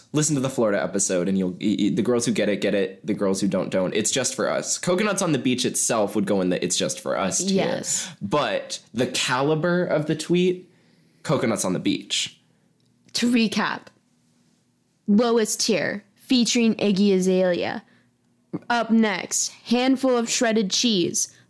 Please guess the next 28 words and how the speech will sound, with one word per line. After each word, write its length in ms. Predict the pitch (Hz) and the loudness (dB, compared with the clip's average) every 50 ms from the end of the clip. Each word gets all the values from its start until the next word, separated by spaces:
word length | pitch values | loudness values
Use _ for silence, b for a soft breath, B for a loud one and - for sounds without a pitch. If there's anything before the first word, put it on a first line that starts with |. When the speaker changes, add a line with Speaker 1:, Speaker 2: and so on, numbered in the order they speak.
| _ _ | _ _
Speaker 2:
Up 240 | - 226 226 226 - | -2 -2 0 2 4
next, 640 | 254 240 226 202 - - - - - - - - - - | 4 4 4 2 -2 -6 -6 -4 -4 -4 -4 -4 -2 0
It's 220 | 226 214 196 - - | 0 0 0 0 0
Just 340 | - 226 208 208 208 - - | 0 2 2 2 0 0 0
For 160 | 214 208 - | 0 0 0
Us. 520 | 208 196 165 - 220 - - - - - b b b b b b _ - | 0 -2 -2 -4 -4 -4 -2 -2 -2 -4 b b b b b b _ -2
Up 240 | 226 220 220 226 | 0 0 0 2
next, 600 | 233 233 226 214 190 - - - - - - - b b b b | 2 2 4 2 0 -4 -6 -6 -6 -6 -6 -8 b b b b
Union 440 | - 220 240 262 247 240 240 233 233 | 2 4 4 6 6 6 6 6 4
Market 340 | 226 220 214 208 208 214 190 | 4 4 2 2 0 -2 0
quesadilla. 760 | - - 208 202 196 - 180 175 - 202 190 170 - 247 - b b b b b _ - | 0 2 2 2 2 0 0 2 2 4 4 2 2 -2 -6 b b b b b _ -4
Up 220 | 233 220 214 - | -2 -2 0 2
next, 640 | 226 233 220 202 - - - - - - - - _ _ _ - | 2 2 4 2 -2 -4 -6 -4 -4 -4 -4 -6 _ _ _ -8
coconuts 760 | - - 220 208 202 233 214 196 185 180 185 - - - - - _ | -2 0 0 2 2 2 2 2 2 0 -2 -2 -4 -4 -4 -6 _
on 160 | - 180 180 | 0 2 2
the 100 | 180 170 | 2 2
beach. 540 | 175 175 165 151 - - - - - - - - _ _ b b b b b b b b b b b b _ - | 2 0 0 -2 -4 -6 -8 -10 -10 -10 -14 -18 _ _ b b b b b b b b b b b b _ -2
Speaker 1:
All 100 | 131 127 | 0 0
right, 240 | 123 117 101 80 - | 0 0 0 0 0
so 100 | - 120 | 0 0
now 160 | 127 143 165 | 0 0 0
that 100 | 180 180 | 0 0
we've 140 | 180 180 - | 0 0 0
gotten 260 | 165 151 139 143 131 | 0 -2 0 0 0
the 40 | 120 | 0
scale 400 | - - - - 160 160 170 165 | 0 0 0 0 0 0 0 0
set, 480 | 151 - - 147 147 170 - - - - - - _ - | 0 0 0 0 0 -2 -2 -4 -6 -6 -8 -8 _ -2
um, 440 | 117 117 117 117 113 113 117 113 | 0 0 2 2 2 2 0 -2